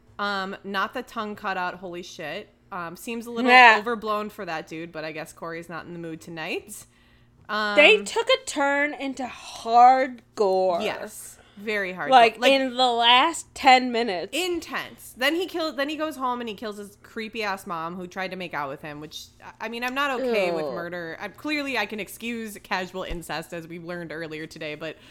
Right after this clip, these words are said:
Speaker 1: uh,
Speaker 2: Jesus Christ.
Speaker 1: not, not if it turns your son into a murderer, so,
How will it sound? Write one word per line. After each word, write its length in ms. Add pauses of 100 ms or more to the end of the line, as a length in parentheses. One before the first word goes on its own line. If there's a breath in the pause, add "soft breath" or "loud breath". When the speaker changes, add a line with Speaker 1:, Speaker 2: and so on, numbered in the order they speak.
(320 soft breath)
Speaker 1:
uh, 300
Speaker 2:
Jesus 240
Christ. 520
Speaker 1:
not, 360
not 200
if 140
it 100
turns 260
your 120
son 200
into 220
a 20
murderer, 460
so, 380